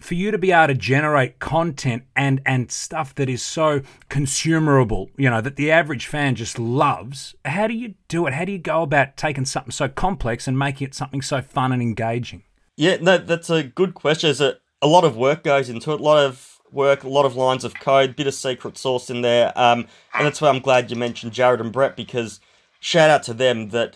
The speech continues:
Speaker 2: you know, particularly on the content side, it's Brett and Jared leads product delivery in a, a really exceptional way. Um,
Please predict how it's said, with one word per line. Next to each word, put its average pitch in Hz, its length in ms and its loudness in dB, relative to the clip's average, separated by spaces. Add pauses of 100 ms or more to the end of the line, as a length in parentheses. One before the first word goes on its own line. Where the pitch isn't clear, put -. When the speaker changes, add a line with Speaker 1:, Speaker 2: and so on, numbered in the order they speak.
Speaker 2:
you 135 60 -4
know, 139 100 2
particularly 135 340 -2
on 107 80 -2
the - 60 -12
content 117 360 -4
side, 113 220 4
it's 104 200 -4
Brett 135 240 2
and 110 120 -4
Jared 120 360 4
leads 104 320 -4
product 120 340 0
delivery 104 480 -4
in 101 60 -2
a, 95 260 -4
a 120 80 -2
really 117 300 -2
exceptional 98 560 -6
way. 107 360 2 (440)
Um, 120 460 2